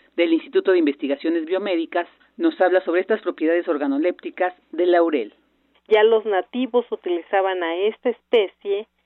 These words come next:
Speaker 2: en baños con hierbas aromáticas o en infusión para curar parálisis, fatiga, epilepsia. O sea, estos padecimientos nos están hablando de una potencial actividad de esta planta en el sistema nervioso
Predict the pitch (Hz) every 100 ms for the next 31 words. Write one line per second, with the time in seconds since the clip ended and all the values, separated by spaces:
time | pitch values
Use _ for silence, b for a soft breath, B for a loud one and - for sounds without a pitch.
0 | _ - - - 185 180 175 165 170 190
1 | 190 208 - - 170 165 165 170 175 156
2 | 160 175 185 190 - 175 - 175 175 175
3 | - 175 - 190 185 214 _ - 156 156
4 | 165 165 165 _ 175 170 185 180 180 185
5 | - 185 - 156 - 180 175 180 - 202
6 | 226 220 196 - _ _ - 185 - 254
7 | 262 320 - 262 214 185 202 208 214 208
8 | 202 226 226 185 - _ 208 196 208 233
9 | 233 202 202 220 b b b 202 202 240
10 | 226 - 226 247 240 214 202 196 196 -
11 | 254 233 233 220 208 - 190 185 185 185
12 | 185 _ - 175 170 - 196 214 196 190
13 | 208 208 190 180 160 - - 175 170 170
14 | 160 156 151 -